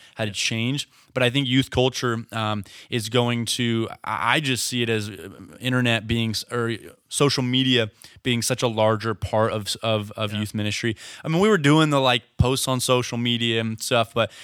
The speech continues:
Speaker 1: I think there's a lot of new things that are coming out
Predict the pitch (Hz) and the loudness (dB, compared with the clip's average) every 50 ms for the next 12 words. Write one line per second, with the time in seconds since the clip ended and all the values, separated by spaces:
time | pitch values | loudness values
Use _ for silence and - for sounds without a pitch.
0 | - - - 135 147 156 - 160 143 135 123 131 - 127 127 120 120 120 120 117 | -6 -2 0 0 0 0 0 0 0 0 0 -2 -4 -2 -2 -2 0 0 0 0
1 | 123 131 127 113 117 120 120 120 127 127 120 - - 127 120 123 110 117 110 110 | 2 2 0 0 -2 -2 0 0 0 0 0 -2 -2 -2 -2 -2 -2 -2 -4 -4
2 | - - 120 110 110 107 107 104 107 110 107 | -4 -4 -4 -4 -4 -2 -2 0 -2 -2 -4